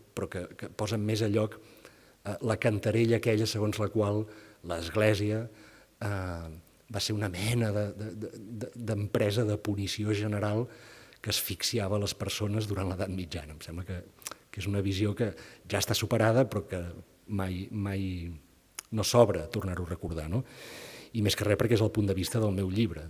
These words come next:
Eh, és un llibre que no, que no, que no està escrit contra l'Església, eh, que sol ser la, la temptació principal quan es fan aquesta mena de llibres, que revisen,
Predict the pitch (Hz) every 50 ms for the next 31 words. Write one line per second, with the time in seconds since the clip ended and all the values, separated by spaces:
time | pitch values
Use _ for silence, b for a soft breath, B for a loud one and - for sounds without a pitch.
0 | - - 120 104 87 69 - - - 98 92 98 95 95 98 92 95 110 - 120
1 | 101 101 98 92 90 85 - - - 92 87 87 87 87 85 82 82 82 82 78
2 | 80 78 - B B B B B B B B B B B B B - 110 98 107
3 | 104 - - - - - 123 123 110 - - - 101 95 92 95 92 92 95 90
4 | 85 120 123 123 113 104 110 113 127 139 - - - - - - - - - -
5 | - - _ _ _ _ _ _ 117 104 98 95 90 85 78 73 - - - 113
6 | - - 123 110 101 - - 110 101 101 123 - - - - 101 98 92 90 -
7 | - 101 92 92 - - 98 98 95 - 98 - 110 104 - 107 107 101 - 110
8 | 104 104 98 98 - 110 98 98 - - 98 98 90 90 - - 95 95 98 98
9 | 92 87 90 101 107 85 78 76 78 - - - - _ _ _ _ _ _ 117
10 | - - 95 - 90 98 92 117 127 104 90 90 82 80 76 78